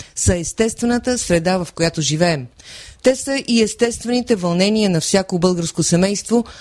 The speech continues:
което лавира всекидневно в тяхната безпринципност,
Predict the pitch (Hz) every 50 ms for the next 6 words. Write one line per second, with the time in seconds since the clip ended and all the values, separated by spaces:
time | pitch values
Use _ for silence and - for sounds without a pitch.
0 | - - - - - 220 233 233 - 247 240 226 214 196 180 185 214 226 233 233
1 | - - - - - 160 143 147 175 185 196 190 214 226 - - - 170 165 151
2 | - - 185 185 170 190 185 175 - 175 160 147 160 151 - - 214 233 233 220
3 | - 175 - - 139 127 - - - -